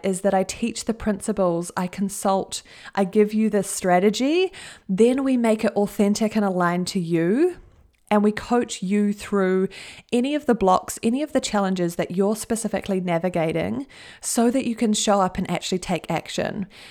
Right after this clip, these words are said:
and so that these strategies actually work for you. Because if we just take what other people are doing or what you've learnt in a little course online, then it's,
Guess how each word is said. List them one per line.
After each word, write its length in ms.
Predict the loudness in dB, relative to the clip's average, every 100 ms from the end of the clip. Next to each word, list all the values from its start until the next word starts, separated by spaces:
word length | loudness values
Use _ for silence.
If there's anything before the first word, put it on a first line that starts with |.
| -4
and 200 | 0 0
so 260 | 2 2 4
that 200 | 2 2
these 200 | 0 0
strategies 640 | 0 0 0 0 -2 -2
actually 540 | -4 -4 -4 -2 0 2
work 720 | 0 2 6 6 4 -2 -18 -20
for 380 | -6 0 2 2
you. 400 | 0 -4 -6 -10 _ _ _ _ _ _ _ _ _ _ _ _ _ _ _ -4
Because 260 | 0 0
if 140 | 0 0
we 100 | 0
just 260 | 0 -2
take 280 | -2 -2 2
what 140 | 2 4
other 180 | 0
people 320 | 0 -2 0 0
are 40 |
doing 420 | 0 0 0 -2 -2
or 160 | -2
what 200 | 0 0
you've 160 | -2 0
learnt 460 | 2 2 0 -6
in 180 | -2 0
a 80 | 0
little 280 | 0 0 0
course 400 | -2 -2 -2 0
online, 720 | -2 2 2 2 0 -2 -6 -6 -18 -20 -20 _ _ -2
then 520 | 4 4 4 2 0 -6 _ _
it's, 200 | -2 -2